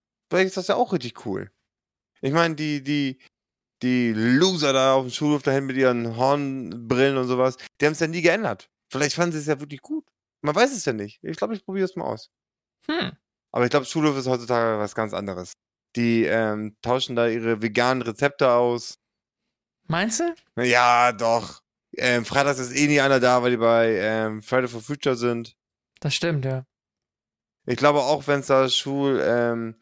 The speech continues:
Speaker 1: freigegeben hätte, ich glaub, ich wär da trotzdem nicht demonstrieren gegangen. Das wär mir viel zu dumm gewesen.
Speaker 2: <laughs>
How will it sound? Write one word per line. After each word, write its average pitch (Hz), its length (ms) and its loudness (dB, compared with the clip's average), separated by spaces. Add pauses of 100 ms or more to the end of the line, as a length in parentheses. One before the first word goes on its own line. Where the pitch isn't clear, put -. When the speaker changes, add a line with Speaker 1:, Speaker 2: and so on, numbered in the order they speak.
(140)
Speaker 1:
freigegeben 120 500 0
hätte, 117 260 -2
ich 110 60 -6
glaub, - 200 -12
ich - 200 -12
wär 117 80 0
da 110 80 -2
trotzdem - 340 -10
nicht 104 140 -12
demonstrieren 101 380 -8
gegangen. 98 280 -10 (960)
Das 104 140 -4
wär 120 80 2
mir 117 100 2
viel 127 260 -2
zu 107 140 -10
dumm 104 180 -6
gewesen. 92 380 -6 (1500)
Speaker 2:
<laughs> 605 460 -4